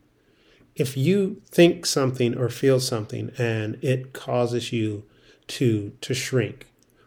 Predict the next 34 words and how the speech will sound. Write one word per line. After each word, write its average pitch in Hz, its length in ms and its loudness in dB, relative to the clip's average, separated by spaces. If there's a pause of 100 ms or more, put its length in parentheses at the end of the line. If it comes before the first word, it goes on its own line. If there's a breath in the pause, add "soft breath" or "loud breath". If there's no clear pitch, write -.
(140 soft breath)
or 123 140 0
to 127 120 -6
give 117 220 2
up 104 320 -4 (340)
or 123 140 0
to 117 80 -2
feel 120 240 0
bad, 107 540 -6 (500 soft breath)
I 131 60 -2
want 139 320 2
you 151 80 4
to 127 80 6
understand 117 640 0
it, 117 180 -6
that, 110 460 -2 (580 soft breath)
um, 104 460 -4 (840)
that 127 300 2
is 123 100 0
valid. 120 460 0
There's 117 180 0
nothing 113 320 -2
wrong 117 260 0
with 107 160 -6
it. - 220 -10 (580 soft breath)
But 127 160 -4
there's 131 220 2
an 156 160 0
aspect 156 520 0
to 170 120 2
that 120 300 0
that 123 280 -2
is 127 160 4
a 127 80 -2
choice, - 680 -8